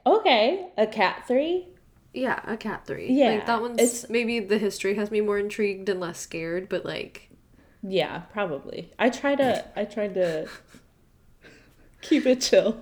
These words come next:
Speaker 1: This is
Speaker 2: Soften
Speaker 1: our
Speaker 2: the blow a
Speaker 1: first
Speaker 2: little.
Speaker 1: spooky, yeah, this is our first spooky in a very, very long time, so I didn't wanna go in, like, guns blazing. <laughs>
Speaker 2: That's fair. That's fair.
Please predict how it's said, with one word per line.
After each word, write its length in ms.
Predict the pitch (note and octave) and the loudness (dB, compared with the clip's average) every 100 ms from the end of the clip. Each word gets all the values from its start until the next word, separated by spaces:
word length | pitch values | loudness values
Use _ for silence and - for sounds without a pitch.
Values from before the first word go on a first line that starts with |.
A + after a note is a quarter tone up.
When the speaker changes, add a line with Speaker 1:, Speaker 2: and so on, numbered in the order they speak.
| - | -10
Speaker 1:
This 540 | - C5 F4+ D#4 D4 | -4 -4 -4 -8 4
is 140 | C4 - | 6 6
Speaker 2:
Soften 180 | C#4+ F4 | 6 4
Speaker 1:
our 60 | |
Speaker 2:
the 60 | A3 | 6
blow 100 | G3+ | 6
a 40 | G3+ | 6
Speaker 1:
first 180 | E3+ | 4
Speaker 2:
little. 160 | E3+ A3+ | 2 4
Speaker 1:
spooky, 540 | B3+ A#3+ B3 A3 - - - | 4 4 2 0 -4 -14 0
yeah, 260 | A3 F3 E3 | 4 4 4
this 200 | G#3 G#3 | -2 0
is 40 | |
our 140 | C4 D4 | 0 2
first 320 | G#3+ G3+ - | 0 -2 -2
spooky 320 | - F3+ F3 | -4 -4 -2
in 80 | F3+ | -4
a 160 | E3+ - | -6 -2
very, 280 | E3 D3+ E3 | 2 2 2
very 240 | E3+ E3+ | 0 0
long 260 | D#3+ D3 E3+ | 0 -4 -6
time, 260 | D#3 C#3+ F#3 | -6 -6 -4
so 140 | F3 | -2
I 60 | F3 | 0
didn't 200 | F#3 F#3+ | -2 -4
wanna 180 | G#3 | -6
go 200 | F#3+ E3 | -4 -2
in, 120 | D#3+ D#3 | -4 -6
like, 200 | D3 D3 | -10 -6
guns 320 | C#3+ C#3 D3+ | -6 -6 -8
blazing. 480 | C3 G2 - - B3 - - A#4+ - - | -8 -8 -4 -2 0 -2 2 2 2 -4
<laughs> 460 | - _ - _ - | -20 _ -20 _ -16
Speaker 2:
That's 240 | C3+ - | -16 -16
fair. 300 | - C#3 F3+ - - - - _ _ _ _ _ _ _ _ _ - | -14 -16 -16 -20 -20 -20 -20 _ _ _ _ _ _ _ _ _ -16
That's 220 | D3 - | -16 -16
fair. 160 | - | -20